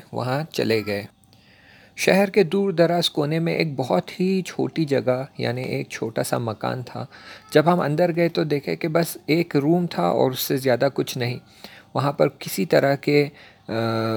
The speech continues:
امکانات نہیں تھے، کوئی کسی طرح کے facilities نہیں تھے۔ بس وہاں پر ایک چھوٹا سا چولہا رکھا ہوا تھا اور ایک پرانا سا fridge رکھا ہوا تھا اور گھر میں کچھ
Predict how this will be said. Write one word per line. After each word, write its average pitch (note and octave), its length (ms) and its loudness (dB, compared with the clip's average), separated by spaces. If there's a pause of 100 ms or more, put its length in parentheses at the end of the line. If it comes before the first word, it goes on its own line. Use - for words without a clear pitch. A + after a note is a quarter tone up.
(160)
امکانات C3 840 0
نہیں B2+ 220 -2
تھے، B2 340 0 (160)
کوئی B2 240 -4
کسی C3+ 260 -4
طرح B2 240 -2
کے C3 180 -2
facilities A#2+ 680 -2
نہیں A#2 260 -6
تھے۔ A2+ 220 -4 (380)
بس E3 280 6
وہاں C#3+ 220 0
پر D#3 140 -2
ایک D3+ 220 -2
چھوٹا C#3 300 -4
سا D#3+ 160 -4
چولہا C#3+ 380 0
رکھا D3+ 260 -4
ہوا D3 180 2
تھا D3 220 -2 (340)
اور C#3+ 180 2
ایک C#3+ 200 2
پرانا B2+ 360 4
سا C#3+ 160 0
fridge B2 400 0
رکھا G#2+ 240 -2
ہوا G2 220 0
تھا F#2+ 220 -6 (420)
اور D3 300 8
گھر C3+ 180 0
میں D3+ 220 -2
کچھ - 300 -2